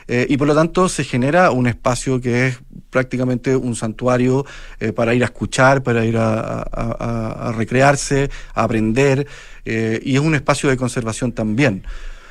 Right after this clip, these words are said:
Lo importante es que, claro, cuando uno mira, eh, proyectos como este, donde la gente puede aportar, donde las empresas pueden aportar a través de esta página para este proyecto de la municipalidad,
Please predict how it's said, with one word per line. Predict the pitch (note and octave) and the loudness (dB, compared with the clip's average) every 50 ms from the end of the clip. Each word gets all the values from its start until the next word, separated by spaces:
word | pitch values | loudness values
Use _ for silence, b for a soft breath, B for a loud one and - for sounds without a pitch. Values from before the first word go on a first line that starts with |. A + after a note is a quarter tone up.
| B B B | B B B
Lo | - C#3 | -2 0
importante | C#3+ - F#3 E3+ - - A3 A#3+ A#3 - B3+ C4 B3 - | 2 2 0 0 2 2 2 2 2 0 0 2 2 2
es | G3 F#3 | 0 0
que, | - F#3+ | 0 0
claro, | E3+ G3 F#3+ E3 C3+ B2 - - | 4 4 4 4 4 0 -2 -4
cuando | - C#3+ C#3 C#3 D#3+ | -4 -2 -2 0 0
uno | F#3+ G#3+ | 0 0
mira, | G#3 G3+ G#3+ G3+ G3+ G3+ G#3 G3+ - - - - - | 0 0 2 4 4 4 2 0 -4 -10 -20 -16 -10
eh, | C3 C#3+ C#3 C3+ C3 - - - C3 | -6 -6 -4 -4 -4 -6 -8 -10 -6
proyectos | C#3+ C#3 D3 E3 E3 - F#3+ | -2 -2 -2 -2 -2 -4 -6
como | - - F3 D#3 C#3+ | -4 -4 -4 -2 -2
este, | A#2+ A#2 - - - - - - | -4 -4 -6 -10 -12 -12 -12 -14
donde | - - B2 B2+ C3 B2 B2 B2+ C3 - | -10 -4 -2 0 0 2 2 2 0 0
la | - C#3 C3+ | 0 -2 -2
gente | - - A3+ B3 B3 - G3 F3+ | 0 2 0 0 2 2 0 2
puede | D#3 D#3 D#3 D#3 D3 | 2 4 4 6 4
aportar, | C#3 B2+ A#2+ A#2 - - A2 A2 | 4 2 -2 -6 -6 -8 -8 -6
donde | A2 A#2 A#2+ B2 B2 B2 | -4 -4 -2 0 0 2
las | B2+ A#2+ B2 | 2 2 0
empresas | C3 B2 G#2+ B2+ C#3+ C#3+ - D#3 | 0 -4 -4 -4 -6 -4 -4 -6
pueden | - - D#3+ D3+ D3 | -4 -2 0 0 0
aportar | C#3+ C#3 C#3+ C#3 - C#3+ | 0 0 -2 -2 0 0
a | C#3+ C#3 | 0 2
través | C#3 C3+ C3+ C#3 | 0 -2 -2 -2
de | C#3 | -2
esta | B2+ - C3+ | -2 -2 -2
página | B2+ C3+ C3+ C3 - C#3+ C#3 D3 C3+ B B B B | 0 0 0 0 0 -2 -2 -2 -4 B B B B
para | - C3+ C3 C3+ C#3 | -2 0 2 2 2
este | C3+ - D3+ | 0 0 -2
proyecto | C3+ C#3 C3+ C#3 C3 - - C#3+ | 0 0 0 -2 -2 -2 -2 0
de | C3+ | 2
la | C3 B2+ | 2 2
municipalidad, | B2 B2+ B2 B2 - - B2+ C3 C3 C3 A2+ G#2+ | 2 0 0 -2 -4 -4 -2 0 2 2 0 0